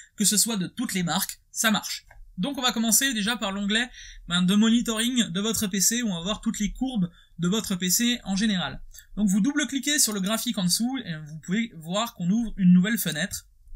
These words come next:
donc qui se détache de M S I Afterburner, où on va voir tous les graphiques. Donc là, on voit bien que notre courbe de température, on était sur en moyenne quarante-cinq, quarante-six degrés, et que d'un coup, nous avons fait des pics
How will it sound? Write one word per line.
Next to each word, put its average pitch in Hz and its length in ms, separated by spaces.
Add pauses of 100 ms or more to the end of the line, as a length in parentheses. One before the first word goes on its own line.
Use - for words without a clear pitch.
(160)
donc 165 140
qui - 100
se - 120
détache 190 400
de 180 80
M 175 80
S 175 100
I - 60
Afterburner, 180 500 (480)
où 170 80
on 170 40
va 180 80
voir 226 180
tous 196 100
les 233 80
graphiques. 190 420 (360)
Donc 180 120
là, 262 120
on 254 40
voit 226 120
bien 247 180
que 208 80
notre 196 320
courbe 247 220
de 226 40
température, 220 520
on 208 100
était 196 180
sur 180 240
en 151 100
moyenne 170 420
quarante-cinq, 170 680
quarante-six 165 480
degrés, 170 460 (400)
et 170 80
que 208 100
d'un 175 160
coup, 233 140
nous 214 160
avons 170 160
fait 220 120
des 170 120
pics 196 320